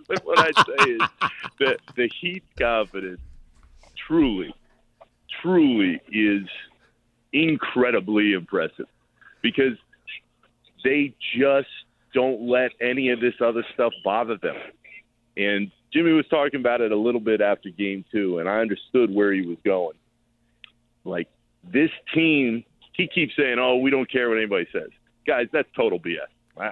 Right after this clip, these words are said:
I, I've known Jimmy since he came in the league. They know exactly what's being said.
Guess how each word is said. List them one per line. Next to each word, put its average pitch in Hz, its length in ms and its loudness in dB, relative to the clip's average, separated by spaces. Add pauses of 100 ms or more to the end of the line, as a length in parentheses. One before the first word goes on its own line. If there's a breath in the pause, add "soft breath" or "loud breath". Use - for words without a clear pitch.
(140)
I, 117 120 -4
I've 127 80 -2
known 127 240 0
Jimmy 135 240 -2
since 120 140 -10
he 107 80 -12
came 113 240 0
in 104 80 -2
the 95 60 0
league. 90 300 -4
They 107 100 -2
know 139 160 2
exactly 180 400 -2
what's 90 240 -4
being - 140 -10 (120)
said. 73 160 -6